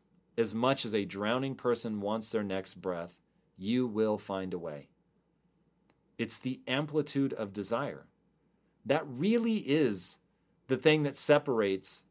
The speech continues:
I'll use me as an example.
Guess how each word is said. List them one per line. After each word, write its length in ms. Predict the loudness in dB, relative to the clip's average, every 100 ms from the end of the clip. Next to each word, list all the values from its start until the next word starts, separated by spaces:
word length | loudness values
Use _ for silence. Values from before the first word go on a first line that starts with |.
| _ _ _ _ _ _ _ _ _ _ _ _ _ _ _ _ _ _ _ _ _ _ _ _ -6
I'll 100 | -2
use 280 | 0 0 0
me 180 | 0 0
as 140 | 0
an 80 | -4
example. 540 | -8 -10 -10 -12 -18